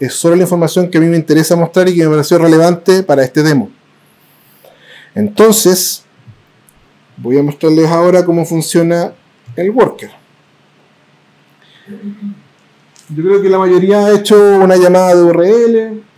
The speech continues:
Entonces, lo único que hace esto, y la gracia es que encapsula una funcionalidad, es conectarse por red a una U R L que estoy definiendo aquí mismo, que puedo definirlo en un lugar más cercano si quieren hacer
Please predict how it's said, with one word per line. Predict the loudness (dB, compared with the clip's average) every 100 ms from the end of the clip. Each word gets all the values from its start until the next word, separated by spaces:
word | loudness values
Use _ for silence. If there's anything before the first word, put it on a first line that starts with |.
| -14
Entonces, | -14 -6 -6 -4 0 0 -2 -10 -20 _ _ _
lo | 0
único | 4 4 2
que | 0 -2
hace | -2 -2 -2 -2
esto, | -2 2 2 2
y | -2 -2 -4
la | -2 0
gracia | 2 2 2 2 0
es | -2 -2
que | 0
encapsula | -2 0 0 0 0 4
una | 4
funcionalidad, | 2 0 2 2 4 4 2 -4 _ _ _ _ _ _ _
es | -4 -4 -4
conectarse | -6 -8 -4 -2 -2 0
por | 2 4
red | 4 2 -4 -16 _ _ _ _ _ _
a | -2
una | 2 2 2 4 4
U |
R | 4 4 4 4
L | 4
que | 0
estoy | 0 0
definiendo | 2 0 0 0 2 0
aquí | 2
mismo, | 2 2 2 0 0 -4 _ _ _ _ _ _ _ _ _
que | -2 0
puedo | 2 4
definirlo | 2 0 0 0 0
en |
un | 0 0
lugar | 2 0
más | 0 -2
cercano | -4 -4 -2 -2
si | -2
quieren | 0 0 0
hacer | 0 0 0 -2